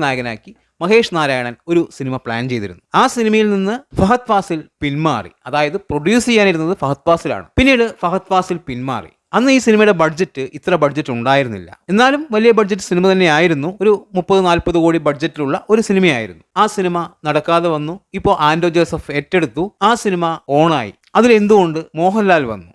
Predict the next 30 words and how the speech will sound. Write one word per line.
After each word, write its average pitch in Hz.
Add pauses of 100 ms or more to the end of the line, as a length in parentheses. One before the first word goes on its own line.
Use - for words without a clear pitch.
അതായത് 208 (160)
ആദ്യമിട്ട 202 (160)
ബഡ്ജറ്റ് 143
എന്ന് 143
പറയുന്നത് 117
മുപ്പത് 202
നാൽപത് 151
കോടിയാണ് 117
ഈ 139
സിനിമയുടെ 120
ബഡ്ജറ്റ്. 131 (100)
ഇപ്പോ 214 (320)
ഈ 180
സിനിമയുടെ 170
ബഡ്ജറ്റ് 139 (120)
വളരെ 190 (160)
വലുതാണ്. 110 (180)
ഈ 208
സിനിമ 185 (120)
തുടങ്ങുന്നതിന് 165
മുൻപ് 143
എൺപത് 135
കോടി 135
എന്നൊക്കെ 131
പറഞ്ഞു 123
കേട്ടെങ്കിലും 101
ഇപ്പോ 165 (220)
അതുമല്ല 135
ബഡ്ജറ്റ്. 113 (320)
വലിയ 170